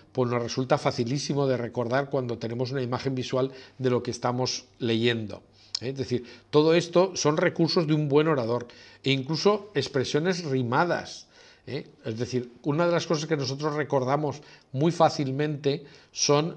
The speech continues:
los refranes o igual ahora los eslóganes que se utilizan en las campañas de publicidad. Si riman, nos acordamos seguro. Y solo con oírlas una vez nos acordamos.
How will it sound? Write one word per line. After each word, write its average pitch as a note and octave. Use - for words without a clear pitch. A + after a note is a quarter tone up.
los B2
refranes B2+
o C3+
igual A#2+
ahora A2+
los B2
eslóganes A#2
que B2+
se C3
utilizan B2
en A2+
las A2
campañas A#2
de C3+
publicidad. A2+
Si -
riman, G#3+
nos C#3
acordamos C3
seguro. A2
Y C3
solo G#3+
con G3+
oírlas D#3
una C#3+
vez F3
nos D#3
acordamos. A2+